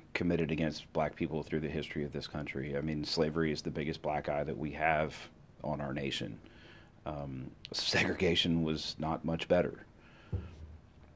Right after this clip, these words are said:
But we learned and we grew, and we learned and we grew first through the Civil War, which brought an end to slavery, of course, and then through the Reverend Doctor Martin Luther King's peaceful protests,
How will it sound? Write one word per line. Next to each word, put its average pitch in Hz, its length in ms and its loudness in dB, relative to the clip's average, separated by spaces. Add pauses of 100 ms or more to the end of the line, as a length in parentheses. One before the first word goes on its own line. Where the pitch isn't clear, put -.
(380)
But 92 340 8
we 107 140 10
learned 92 480 8 (240)
and 101 140 8
we 87 100 6
grew, 95 440 8 (440)
and 85 500 0
we 92 220 6
learned 98 240 8
and 101 80 4
we 101 140 8
grew 92 540 4 (520)
first 101 500 12
through 98 140 6
the 90 60 6
Civil 82 300 8
War, 110 380 12
which 90 280 4
brought 87 180 6
an 80 100 2
end 80 220 2
to 78 240 0
slavery, 90 480 8
of 73 100 -6
course, 78 500 0 (140)
and 82 240 2
then 80 420 2 (640)
through 92 280 4
the 80 80 6
Reverend 82 540 6 (220)
Doctor 82 500 4
Martin 90 200 2
Luther 87 220 2
King's 90 340 2
peaceful 101 380 0
protests, - 760 -2